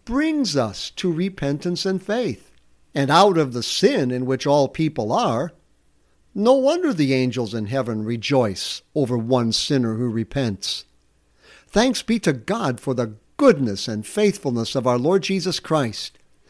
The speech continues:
because he left heaven for us and entered the desolation of the world in order to bring us poor sheep and lost coins back to him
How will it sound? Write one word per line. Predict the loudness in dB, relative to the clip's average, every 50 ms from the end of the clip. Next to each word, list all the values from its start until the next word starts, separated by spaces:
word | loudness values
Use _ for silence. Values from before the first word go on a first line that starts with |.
| _ -20 -6 _
because | -2 0 2 2 2 2 2
he | 0 0 0 2
left | 4 4 4 4 4 2 0
heaven | 2 2 4 2 2 0 -2
for | -6 -4 -2 0 2 2 2
us | 2 2 0 -2 -4 -6 -6 -6 -8 -12 _ _ _ _ -20 -14 -4 0
and | 2 2 2 0 0
entered | 0 0 0 0 0 0 0 0 0
the | -2 -2
desolation | -4 -6 -2 0 0 0 0 0 0 2 2 2 0 0 0 0 0
of | 0 0 2
the | 2
world | 2 4 4 4 4 4 4 2 0 -2 -6 -12 _ _ _ _ _ _ _ _ _ -4
in | -2 0 0 -2 -2 _
order | 4 4 6 6 6 4 4
to | 2 0 -2
bring | -2 0 0 0 2 2 0 -2 -2
us | -2 -2 0 -2 -4
poor | -8 _ -4 0 2 2 2 2
sheep | -2 -2 -2 -2 -2 -2 -2 -4
and | -4 -2 -2 0
lost | 2 2 2 2 2 -2 -6
coins | -2 0 2 2 2 2 0 -2 -4 -4
back | -2 -2 -2 -2 -2 -4
to | -6 -4
him | -2 -2 -2 -2 -2 -4 -6